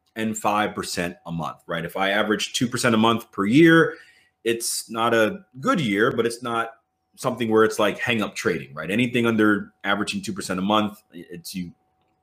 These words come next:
should probably hang up trading and just, you know, invest your money in an index or something like that, right? 'Cause that it's gonna get the same result, if not better, and it'll take up less of your time. Um,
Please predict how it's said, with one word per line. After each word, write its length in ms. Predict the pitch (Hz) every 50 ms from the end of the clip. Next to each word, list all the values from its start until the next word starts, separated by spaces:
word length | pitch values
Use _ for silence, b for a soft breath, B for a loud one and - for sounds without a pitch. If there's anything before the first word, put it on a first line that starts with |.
| _ _ _ _ -
should 200 | - 120 - -
probably 360 | 127 120 104 92 90 90 87
hang 240 | 90 - 95 92 87
up 120 | 80 -
trading 400 | - 139 139 139 127 127 120 110
and 80 | 101 92
just, 200 | 98 92 - -
you 60 | 107
know, 100 | 87 87
invest 380 | 90 87 85 92 92 92 - 104
your 80 | 87
money 160 | 85 85 87
in 80 | 85 85
an 80 | 85 85
index 260 | 85 82 80 - -
or 60 | -
something 240 | - 80 - 80 78
like 160 | 78 82 -
that, 240 | 190 160 87 - -
right? 240 | 76 82 90 87 -
'Cause 80 | -
that 220 | - 87 82 82 -
it's 260 | - - - - - -
gonna 300 | - 87 82 80 80 - B B B B B B -
get 120 | 104 82
the 60 | 87
same 260 | - - 107 98 95 92
result, 360 | 90 85 - 90 87 87 85
if 100 | - -
not 220 | 82 78 78 -
better, 400 | 151 160 123 104 98 95 - - _ _ _ _ _ _ _ _ _ _ _ _ _ _ _ _ - -
and 60 | 120
it'll 180 | 117 107 92 -
take 180 | 107 95 -
up 100 | 92 80
less 220 | 80 85 - - -
of 60 | 95
your 120 | 90 92
time. 380 | - - 139 156 123 85 71 B B B B B B B B B B B B
Um, 680 | 120 127 127 127 123 123 120 120 123 120 - -